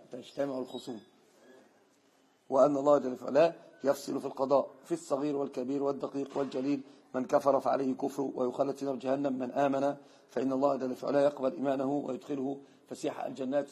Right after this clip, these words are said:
ومن زل ومن عصى ومن، و-، و-، ومن، ومن أساء فإن الله جل في علاه يحمل عنه. وكما قال النبي صلى الله عليه وسلم: "ما منكم من أحد إلا وسيكلمه الله ليس بينه وبينه ترجمان."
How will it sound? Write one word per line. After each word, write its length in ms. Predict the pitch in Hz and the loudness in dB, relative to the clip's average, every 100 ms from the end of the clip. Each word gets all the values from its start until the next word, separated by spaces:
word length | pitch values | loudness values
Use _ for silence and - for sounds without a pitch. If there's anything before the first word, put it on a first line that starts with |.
| - | -6
ومن 260 | 143 139 131 | -4 -4 -2
زل 240 | 139 135 | -2 0
ومن 320 | 139 - 131 | -2 -2 -2
عصى 260 | 127 135 143 | -2 0 0
ومن، 400 | - 131 127 - | 0 -4 -8 -6
و-، 200 | 127 123 - - _ | -6 -8 -12 -20 _
و-، 520 | 127 127 135 131 - 131 | 0 0 2 0 2 0
ومن، 220 | 135 131 - | 0 -4 -4
ومن 300 | 131 131 135 | -2 -2 -6
أساء 540 | 127 147 139 147 - - - | 4 6 6 4 0 -20 -6
فإن 260 | - 143 139 | -4 -2 0
الله 220 | 143 139 | 2 0
جل 180 | 127 123 | -2 -6
في 100 | 135 | 0
علاه 160 | 135 | 2
يحمل 580 | 135 147 135 135 139 147 - - - | 2 0 -2 -2 -2 -4 -8 -18 0
عنه. 420 | 131 147 131 139 - - - | 2 2 2 -4 -6 -20 -8
وكما 500 | 139 143 147 139 135 | 4 6 6 4 -2
قال 220 | 131 151 | 4 4
النبي 260 | 135 131 139 | 4 -2 -6
صلى 80 | 127 | -8
الله 120 | - | -4
عليه 120 | 147 | -2
وسلم: 100 | 135 | 0
"ما 220 | 143 135 | 0 -2
منكم 200 | 139 135 | -6 -8
من 120 | 127 135 | -6 -6
أحد 180 | 135 | -6
إلا 240 | 127 143 131 | -6 -2 -2
وسيكلمه 560 | 131 131 127 131 135 | -2 -4 -4 -4 -4
الله 200 | 127 135 | -2 -2
ليس 180 | 131 131 | -2 -4
بينه 240 | 139 135 127 | -6 -4 -4
وبينه 240 | 135 131 | -4 -6
ترجمان." 440 | 123 139 151 147 | -6 -4 -2 -2